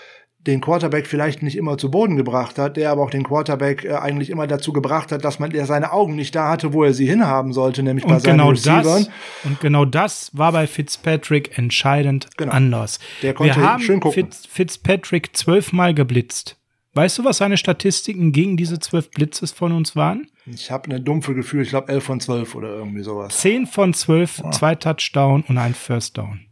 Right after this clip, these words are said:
Speaker 1: Ja.
Speaker 2: Das heißt, der hat uns beim Blitz komplett auseinandergenommen.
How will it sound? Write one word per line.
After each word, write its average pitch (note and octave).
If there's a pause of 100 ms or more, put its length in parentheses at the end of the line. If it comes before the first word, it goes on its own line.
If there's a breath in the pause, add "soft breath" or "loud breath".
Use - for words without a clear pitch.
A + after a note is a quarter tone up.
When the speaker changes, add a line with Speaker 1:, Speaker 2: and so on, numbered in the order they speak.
(480)
Speaker 1:
Ja. - (180 loud breath)
Speaker 2:
Das D3+
heißt, E3
der D3
hat -
uns E3
beim D3+
Blitz C#3+
komplett D3
auseinandergenommen. C3+